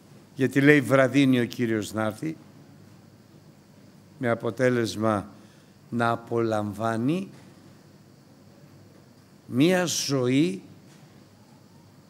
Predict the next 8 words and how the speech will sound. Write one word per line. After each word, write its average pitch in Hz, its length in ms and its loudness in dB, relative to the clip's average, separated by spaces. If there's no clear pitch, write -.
που 127 100 2
ευ-, 110 260 -2
αρέσκεται 131 920 0
εις 127 280 -4
αυτήν. 113 440 -12
Δεν 156 140 2
θα 196 100 -4
απολαμβάνουμε 107 1120 0